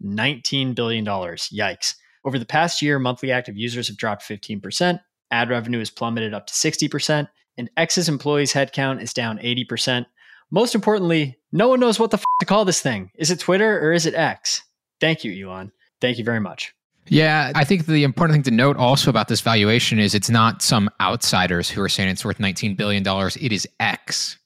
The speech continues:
Speaker 2: X is reporting that they're worth nineteen billion, which, you know, is less than half Musk paid for it.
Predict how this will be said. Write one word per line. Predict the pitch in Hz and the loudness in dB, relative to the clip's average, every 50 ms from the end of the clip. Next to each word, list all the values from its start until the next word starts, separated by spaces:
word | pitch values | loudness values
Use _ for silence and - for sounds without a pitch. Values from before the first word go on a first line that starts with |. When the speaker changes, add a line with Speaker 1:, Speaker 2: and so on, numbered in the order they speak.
| _ _ - | _ _ -2
Speaker 2:
X | 85 82 87 - - - - - | -2 0 0 0 -2 -2 -2 -2
is | 90 98 - | -4 -6 -6
reporting | 101 82 - - 127 107 95 95 | -6 -6 -4 -2 0 0 0 0
that | 90 87 _ | -2 -4 _
they're | - 92 87 87 87 | -2 -2 -2 -2 -2
worth | 87 104 135 139 - - - - | -2 -2 -2 -2 -2 -6 -10 -8
nineteen | 107 95 95 - - - 101 90 | -6 -4 -4 -4 -4 -4 -2 -2
billion, | 85 101 107 101 90 82 82 - - | 0 0 0 0 0 -2 -4 -8 -8
which, | 113 101 92 - - - - - | -6 -4 -4 -4 -4 -6 -8 -6
you | 127 92 | -6 -6
know, | 82 85 - _ - - | -8 -10 -12 _ -18 -14
is | - 98 90 | -12 -10 -6
less | 98 - 98 - - | -2 -2 -2 -2 -2
than | - 90 | -4 -4
half | 82 - 101 104 104 - - | -2 0 0 0 0 -2 -2
Musk | 123 117 110 - - - | 0 0 0 0 -2 -2
paid | - 143 147 147 139 | 0 0 0 0 -2
for | - - 165 156 151 | -2 -2 0 0 0
it. | 143 - | 0 -2